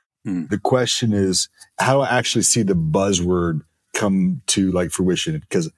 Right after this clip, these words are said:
Speaker 2: yeah, I wanna scale. Yeah, I want to, like, lead people.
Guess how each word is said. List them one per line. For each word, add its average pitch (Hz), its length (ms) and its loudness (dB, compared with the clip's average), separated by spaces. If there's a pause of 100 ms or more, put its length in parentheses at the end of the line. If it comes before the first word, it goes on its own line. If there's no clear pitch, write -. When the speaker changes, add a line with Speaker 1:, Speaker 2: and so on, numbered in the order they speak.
(140)
Speaker 2:
yeah, 101 240 2
I 90 40 2
wanna 113 220 2
scale. 95 680 0 (400)
Yeah, 104 420 2
I 107 140 0
want 104 380 0
to, 113 160 2
like, 98 440 0
lead 104 440 2
people. 90 580 -2